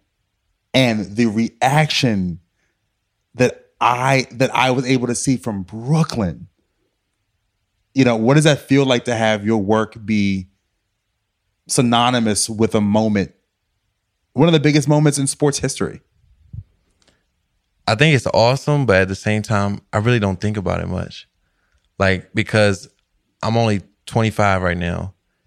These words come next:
Speaker 2: and I still feel like there's so much more out there for me. So I really, I, I rarely think about that unless it's brought up,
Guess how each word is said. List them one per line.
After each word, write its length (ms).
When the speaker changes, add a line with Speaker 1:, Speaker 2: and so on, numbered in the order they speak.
Speaker 2:
and 120
I 80
still 280
feel 180
like 180
there's 140
so 120
much 220
more 200
out 120
there 120
for 240
me. 240
So 180
I 60
really, 280
I, 160
I 300
rarely 360
think 220
about 320
that 280
unless 260
it's 120
brought 300
up, 320